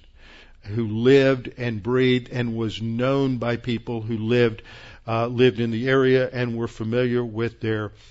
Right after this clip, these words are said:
uh, their test-, with his testimony. Now,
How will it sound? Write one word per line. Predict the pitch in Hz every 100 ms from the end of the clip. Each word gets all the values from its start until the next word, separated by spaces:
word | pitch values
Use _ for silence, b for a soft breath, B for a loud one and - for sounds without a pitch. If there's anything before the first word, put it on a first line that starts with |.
| b b -
uh, | 101 104 -
their | 117 110 107
test-, | - 139 139 - -
with | 117
his | 110 -
testimony. | - 139 - 98 90 90 - B B B B
Now, | 123 147 147